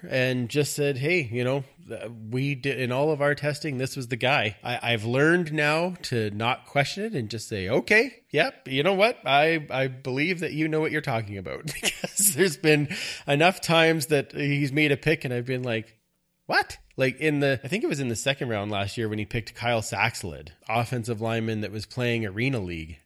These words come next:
And I'm like, "Who is this? Like, I have no, what is this dude?" Holy cow. He came up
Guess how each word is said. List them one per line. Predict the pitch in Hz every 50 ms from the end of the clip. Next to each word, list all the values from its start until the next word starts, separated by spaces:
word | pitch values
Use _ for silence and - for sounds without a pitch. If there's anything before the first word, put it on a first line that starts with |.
| _ -
And | 127 127 127 131 127 127 120 - - - - - - - - - _ _ _ _ _ _ _ _ _ _ _ _ - - - - - 120
I'm | 131 139 147
like, | 143 135 131 127 - - _ _ _ _ _ _ _ -
"Who | 202 247 269 269
is | 202 131 104 101 110 110
this? | 127 202 254 254 - - - - - - -
Like, | 151 156 - 185
I | 202
have | 220 196 147
no, | 139 151 180 214 202
what | - 156 156 165 220 269 320
is | 180 123 117
this | 127 190 247 233 -
dude?" | - 147 147 135 120 104 92 - _ - - - - - - _ _ _ _ _ _ _ _ _ _ _ -
Holy | - - 147 151 131 104 90
cow. | - - 127 113 101 87 80 - _
He | _ _
came | - 151 151 143 127 123
up | 131 139 135 - - _